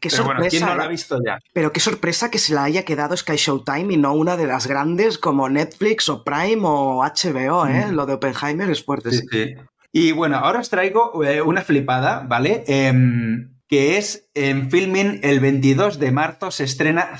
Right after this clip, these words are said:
Speaker 2: Cientos de Castores. Y he tenido que ver, después de leer la sinopsis, he tenido que ver el tráiler y, eh, vais a flipar como yo. En la sinopsis dice: "Un vendedor de aguardiente de manzana borracho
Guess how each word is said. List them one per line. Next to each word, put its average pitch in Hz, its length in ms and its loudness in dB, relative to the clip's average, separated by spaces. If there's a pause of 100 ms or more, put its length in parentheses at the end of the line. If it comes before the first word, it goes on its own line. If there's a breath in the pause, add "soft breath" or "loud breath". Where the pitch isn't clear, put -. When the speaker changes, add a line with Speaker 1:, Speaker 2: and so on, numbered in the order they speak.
(100)
Speaker 2:
Cientos 170 460 0
de 190 120 0
Castores. 147 840 -2 (160)
Y 147 500 4
he 170 80 2
tenido 175 320 0
que 143 100 0
ver, 135 280 2
después 151 300 0
de 208 140 4
leer 147 240 2
la 135 120 2
sinopsis, 147 460 0
he 156 80 2
tenido 139 260 4
que 123 80 2
ver 113 120 0
el 104 160 0
tráiler 95 500 -2
y, 117 320 4
eh, 110 80 4 (260)
vais 127 200 -2
a 131 100 -2
flipar 120 500 -2
como 104 200 -2
yo. 98 320 -4
En 151 100 0
la 165 80 0
sinopsis 196 460 -2
dice: 131 320 0
"Un 208 140 6
vendedor 175 420 2
de 143 80 2
aguardiente 143 560 0
de 135 100 4
manzana 127 520 0
borracho 160 760 -2